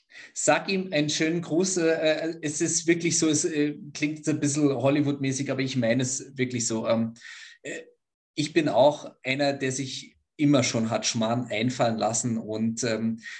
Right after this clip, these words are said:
die Filme Lümmel aus der ersten Bank hat mir doch immer ein bisschen Mut gemacht. Ähm, das ist alles zu verzeihen, was man so in der Schule anstellt. Äh, davon geht die Welt nicht unter.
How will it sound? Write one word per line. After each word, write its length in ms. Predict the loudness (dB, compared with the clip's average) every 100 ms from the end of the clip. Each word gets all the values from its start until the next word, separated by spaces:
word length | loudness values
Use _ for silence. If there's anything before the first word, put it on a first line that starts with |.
| -6
die 300 | -2 -2 -2
Filme 500 | -4 0 4 4 2
Lümmel 300 | 2 2 4
aus 200 | 2 0
der 140 | -2 -2
ersten 300 | -2 -2 -2
Bank 320 | -2 -2 -4
hat 180 | -4 -4
mir 80 | -2
doch 220 | -2 -2
immer 180 | -2 -2
ein 80 | -2
bisschen 280 | -2 0
Mut 280 | 0 0 -2
gemacht. 400 | 0 0 -2 -6
Ähm, 520 | 0 2 2 -2 -6 -12 _ _ -6
das 160 | -2
ist 120 | 0 2
alles 320 | 2 2 2
zu 120 | 0
verzeihen, 640 | 0 -2 -2 -2 -4 -14 _ _
was 180 | -2 0
man 100 | 2 2
so 80 |
in 60 | 2
der 80 | 2
Schule 360 | 2 4 2 2
anstellt. 640 | 0 0 4 4 4 0
Äh, 440 | 0 2 2 0 -6 -4
davon 300 | 0 0 0 -2
geht 160 | -2
die 120 | -2
Welt 300 | -2 -2 -2
nicht 240 | -2 -4 -4
unter. 480 | -8 -6 -6 -8